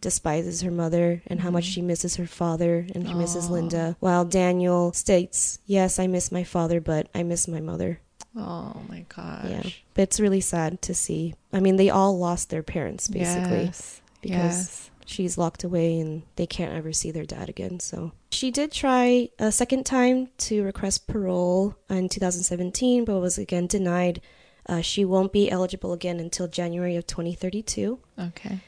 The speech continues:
Speaker 1: So she's, uh, that's when she'll be about eighty-four years old.
Speaker 2: Oh, okay. Yeah.
Speaker 1: Yeah. And she's currently sitting in,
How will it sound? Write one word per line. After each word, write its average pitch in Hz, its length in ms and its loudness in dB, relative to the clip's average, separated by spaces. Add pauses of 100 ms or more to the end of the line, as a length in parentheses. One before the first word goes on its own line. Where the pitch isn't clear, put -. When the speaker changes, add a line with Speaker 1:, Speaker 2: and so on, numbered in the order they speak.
(160)
Speaker 1:
So 190 360 -2
she's, - 640 -4 (300)
uh, 196 440 -2
that's 196 280 -2
when 202 100 -2
she'll 196 260 -4
be 190 200 -2
about 175 320 -4
eighty-four 190 420 -6
years 214 280 -2
old. 208 440 0 (160)
Speaker 2:
Oh, 165 260 -2 (160)
okay. 170 480 -4
Yeah. 185 120 -4 (160)
Speaker 1:
Yeah. 185 60 -6 (680)
And 190 280 0
she's 190 320 -4
currently 196 680 0
sitting 185 640 -2 (100)
in, 170 440 -2